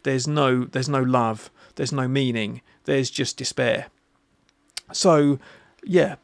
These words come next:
um, and, and that's why I think we need to, we need to talk about this. You know, we need to talk about God, and we need to talk about the gospel, because, you know, Jesus does offer hope. You know, he, he does offer something above what,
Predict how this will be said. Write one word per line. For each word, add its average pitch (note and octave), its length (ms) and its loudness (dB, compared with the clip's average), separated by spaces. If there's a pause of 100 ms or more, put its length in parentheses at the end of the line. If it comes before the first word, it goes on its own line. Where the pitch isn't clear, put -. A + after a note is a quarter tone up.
(120)
um, D#3 440 0 (200)
and, F3 200 2
and F3 240 2
that's - 280 0
why D3+ 380 6
I C3 100 -2
think C#3+ 200 -2
we D#3 140 2
need E3+ 260 4
to, C3 260 2 (300)
we D#3+ 120 2
need F3 120 4
to D3 120 -6
talk F3+ 280 4
about C3+ 240 0
this. B2+ 280 -4
You D3 60 -4
know, B2 100 -4
we C#3 140 -2
need D3+ 140 0
to - 100 -6
talk D#3 180 0
about - 200 -4
God, A#2+ 320 4 (340)
and C3+ 160 -4
we C#3+ 80 0
need D3 140 2
to - 100 -6
talk D#3 220 0
about - 180 -2
the C3+ 60 -12
gospel, B2+ 440 -2
because, C#3+ 380 -2 (300)
you D#3 80 -6
know, C#3+ 100 0
Jesus D3+ 380 0
does D3 260 0
offer C3 220 -4
hope. B2 380 -6 (260)
You G3+ 80 -8
know, C#3+ 40 0
he, C#3+ 220 -6 (140)
he D#3+ 140 -2
does F#3+ 340 4
offer B2+ 260 -2
something C3+ 560 -2 (140)
above C3 600 2 (320)
what, - 520 0